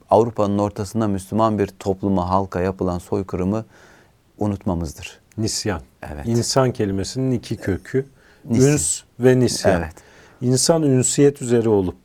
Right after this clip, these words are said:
Speaker 2: bağlarını kuvvetlendirdiğinde kurtuluşa doğru yol alıyor. Unuttukça da hazin bir son onu bekliyor. Son bir söz olarak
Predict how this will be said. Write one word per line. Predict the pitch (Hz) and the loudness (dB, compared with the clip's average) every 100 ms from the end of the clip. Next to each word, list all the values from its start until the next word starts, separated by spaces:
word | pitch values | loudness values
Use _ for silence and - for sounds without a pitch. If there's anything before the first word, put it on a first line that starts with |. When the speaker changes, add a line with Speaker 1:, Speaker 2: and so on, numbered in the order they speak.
| - | 2
Speaker 2:
bağlarını | 107 110 123 131 160 - | 4 4 2 2 0 -4
kuvvetlendirdiğinde | 131 117 107 - 110 104 98 90 92 95 95 147 180 - _ _ _ _ | 0 2 2 2 -2 0 -2 -4 -2 -2 -2 -4 -6 -10 _ _ _ _
kurtuluşa | - 127 - 110 107 - 139 139 | 0 0 0 -4 -4 2 2 4
doğru | 143 139 139 | 4 4 2
yol | 135 131 | 2 2
alıyor. | 127 131 139 135 _ _ - | 0 0 -2 -6 _ _ -2
Unuttukça | 131 156 156 - - - 98 | 0 0 -2 -6 -4 -2 0
da | 120 139 - _ _ _ _ - - - | 0 -2 -4 _ _ _ _ -20 -20 -2
hazin | 127 120 135 131 | 0 2 0 0
bir | |
son | - 139 135 | 2 2 4
onu | 117 95 | 2 2
bekliyor. | 95 - 117 165 185 - _ | 0 0 -2 -2 -4 -14 _
Son | - 165 208 202 | -2 2 2 2
bir | |
söz | - 190 170 | 0 -2 0
olarak | 156 135 104 - | 2 4 4 0